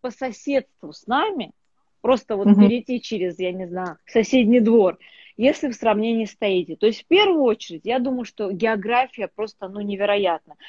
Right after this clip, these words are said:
Speaker 1: Соответственно, какие ближе страны находятся, естественно, конечно, Соединённые Штаты Америки, у них там ра-, очень развито это.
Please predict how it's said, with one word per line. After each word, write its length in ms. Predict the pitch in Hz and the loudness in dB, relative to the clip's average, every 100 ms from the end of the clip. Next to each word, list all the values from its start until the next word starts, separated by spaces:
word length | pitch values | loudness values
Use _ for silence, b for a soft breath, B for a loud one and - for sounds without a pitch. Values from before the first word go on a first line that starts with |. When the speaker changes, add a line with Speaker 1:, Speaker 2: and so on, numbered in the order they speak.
| B B B | B B B
Speaker 1:
Соответственно, 720 | - 262 294 392 - 262 220 | 0 2 2 2 0 -4 -2
какие 400 | 202 240 - 320 | 0 0 2 2
ближе 400 | 233 277 285 247 | 4 4 2 0
страны 480 | 214 - 285 254 233 | -4 -2 0 0 -2
находятся, 800 | 247 254 - 392 247 196 - 165 | -4 -4 -2 -2 -2 -6 -8 -12
естественно, 880 | 208 262 294 _ 320 330 - 233 208 | -8 -8 -8 _ -4 -4 -6 -10 -8
конечно, 280 | 226 277 277 | -4 -4 -6
Соединённые 560 | - 262 214 254 262 240 | -6 -4 -4 -6 -8 -8
Штаты 420 | - 262 247 233 | -2 -2 0 0
Америки, 560 | 226 247 320 285 - 226 | -2 -2 -6 -6 -6 -6
у 40 | |
них 220 | 226 240 | -6 -6
там 180 | - 220 | -4 -2
ра-, 180 | 214 - | -4 -4
очень 360 | - 226 - 226 | -2 -2 -4 -2
развито 500 | 226 214 170 165 160 | 0 0 -4 -16 -14
это. 260 | 156 _ | -16 _